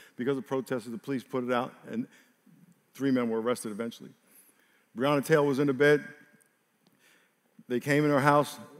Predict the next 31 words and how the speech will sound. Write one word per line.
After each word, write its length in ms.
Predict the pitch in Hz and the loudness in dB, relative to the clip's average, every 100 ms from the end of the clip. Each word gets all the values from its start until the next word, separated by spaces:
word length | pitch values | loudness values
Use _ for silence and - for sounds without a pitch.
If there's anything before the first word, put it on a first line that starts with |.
| - | -6
police 200 | 143 - | -6 -2
came 180 | 143 | -2
in 40 | 139 | 0
her 60 | |
house 260 | 131 139 - | 2 0 -2
and 180 | - 120 | -10 -8
shot 240 | - 139 | -2 2
her. 160 | 135 143 - | 2 0 -6
They 240 | 123 135 - | -4 -4 -4
had 260 | 117 131 123 - _ - | -4 -2 -2 -8 _ -12
the 100 | 117 | -4
wrong 260 | 127 131 127 | 2 2 2
address 420 | 120 131 127 - | 0 0 0 -2
and 180 | - - | -16 -10
shot 240 | 135 123 | -6 -4
her. 180 | 127 113 _ _ _ _ _ _ - | -6 -8 _ _ _ _ _ _ -20
She 140 | - 135 | -10 -8
was 100 | 127 | -4
an 80 | 127 | -4
E 100 | 120 | -4
M 100 | 110 | -4
T. 200 | 120 107 _ _ _ - | -8 -10 _ _ _ -8
And 100 | 117 | -2
we 80 | |
all 160 | 131 131 | 0 0
know 320 | 123 127 117 - _ _ _ _ _ _ _ _ _ 113 | 0 0 -2 -8 _ _ _ _ _ _ _ _ _ -6
George 240 | 123 110 | -4 -4
Floyd. 340 | - 120 107 101 - _ _ _ _ _ _ _ _ _ _ _ _ _ _ 147 _ 156 160 139 | -6 -6 -6 -10 -20 _ _ _ _ _ _ _ _ _ _ _ _ _ _ _ _ -20 -20 -12
When 160 | 147 131 | -4 -4
George 380 | 123 147 160 - | 0 2 2 0
Floyd 400 | 160 160 151 | -2 4 2